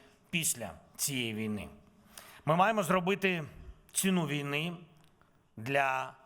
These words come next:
агресора абсолютно неприйнятною. Ми це зробимо і будемо відповідати Росії на кожен удар по наших людях, по наших містах, по українських громадах.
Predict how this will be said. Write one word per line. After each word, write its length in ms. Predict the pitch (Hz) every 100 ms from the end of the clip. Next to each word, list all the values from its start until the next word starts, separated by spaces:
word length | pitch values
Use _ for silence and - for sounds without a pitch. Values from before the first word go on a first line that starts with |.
| _
агресора 760 | 147 139 160 151 156 151 143 127 - - _ _ _
абсолютно 560 | - 156 - 180 165 156
неприйнятною. 800 | 139 127 131 123 107 - 98 92 - - _ _ - -
Ми 120 | 165
це 140 | 185
зробимо 640 | 165 175 151 117 117 143 170 - - _ _ _ - -
і 220 | 160 160
будемо 380 | 147 202 185 170
відповідати 600 | 160 - 160 156 170 160
Росії 360 | 151 143 170 147
на 100 | 139
кожен 400 | 160 143 127 135
удар 380 | 127 139 143 - - - _ _ _
по 140 | - 165
наших 500 | 151 143 156 139 143
людях, 380 | 139 139 143 - - _ _ _ _ _ _ _ _ -
по 180 | 139
наших 580 | 143 143 - 143 - - - -
містах, 540 | 135 - - 147 - - -
по 80 | 139
українських 440 | 131 143 139 139 123
громадах. 480 | 127 120 104 -